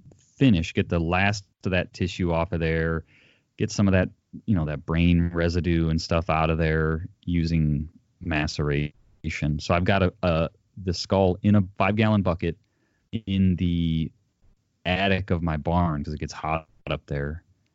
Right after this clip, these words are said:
'Cause there again, like, that's the, the one thing. Like, I don't wanna just set a bucket outside and have coons or coyotes or something drag, you know, drag this thing out of there, or the mice or the squirrels get to the antlers or anything like that. So I wanted it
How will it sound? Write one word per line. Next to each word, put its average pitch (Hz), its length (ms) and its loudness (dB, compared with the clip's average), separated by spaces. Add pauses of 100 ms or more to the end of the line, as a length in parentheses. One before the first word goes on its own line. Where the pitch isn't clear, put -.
(760)
'Cause 78 440 -4
there 87 180 2
again, 78 460 2
like, 76 300 -4 (260)
that's 87 280 -2
the, 80 140 -4 (120)
the 87 80 0
one 80 220 0
thing. 78 280 0
Like, 76 180 -6
I 80 60 0
don't 80 120 -2
wanna 78 160 -2
just 78 220 -4
set 82 140 2
a 78 40 0
bucket 85 360 -2
outside 78 680 -2
and 78 120 -4
have 76 380 -6 (840)
coons 80 540 0
or 76 180 -4 (160)
coyotes 80 580 2
or 78 60 -4
something 78 260 -2
drag, 78 360 0
you 85 100 2
know, 71 200 -4 (1300)
drag 76 360 -2
this 80 160 -2
thing 76 200 -2
out 80 200 0
of 80 60 2
there, 78 360 2
or 73 320 -2 (720)
the - 80 -6
mice 131 460 4
or 90 40 0
the 80 120 -4
squirrels 107 400 2
get - 160 -6
to - 80 -16
the 85 160 0
antlers 120 420 2
or 90 60 2
anything 85 280 0
like 76 220 -4
that. 80 300 -2
So - 140 -6
I 78 80 -4
wanted 87 320 -2
it 82 120 -4